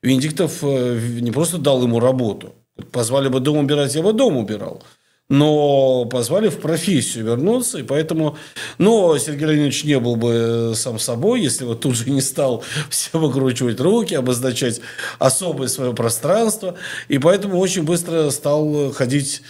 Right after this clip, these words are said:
так сказать, на смотрины в другие места, куда его возьмут. Ну и с тем, чтобы он очень быстро стал главным редактором. Поэтому у нас разговор не получился, потому <laughs> что он просто пришёл ко мне, чтобы узнать, как занять моё место на радиостанции.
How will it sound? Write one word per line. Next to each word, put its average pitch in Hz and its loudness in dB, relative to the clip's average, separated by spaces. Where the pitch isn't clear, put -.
так - -4
сказать, 123 -4
на 131 2
смотрины 147 2
в 123 -2
другие 120 2
места, 139 0
куда 120 0
его 107 0
возьмут. 117 0
Ну 165 6
и 208 2
с - -2
тем, 175 -4
чтобы 156 -2
он 139 2
очень 143 0
быстро 143 0
стал 127 -4
главным 123 2
редактором. 117 -4
Поэтому 147 4
у 180 2
нас 180 2
разговор 151 0
не 143 4
получился, 156 0
потому 123 0
<laughs> - -18
что - -2
он 165 0
просто 160 0
пришёл 160 -2
ко 170 2
мне, 147 2
чтобы 143 -2
узнать, 143 0
как 165 0
занять 151 0
моё 143 2
место 208 0
на 120 0
радиостанции. 120 -2